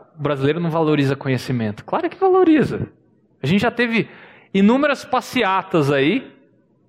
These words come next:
por educação, né? Prol de educação. A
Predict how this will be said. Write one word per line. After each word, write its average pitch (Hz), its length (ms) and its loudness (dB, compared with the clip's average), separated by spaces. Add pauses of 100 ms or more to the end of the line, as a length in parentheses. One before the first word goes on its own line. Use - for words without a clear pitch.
(540)
por 185 100 0
educação, 190 560 -2
né? 113 260 -4
Prol 156 280 2
de 190 80 0
educação. 185 540 -6 (1800)
A 117 460 -2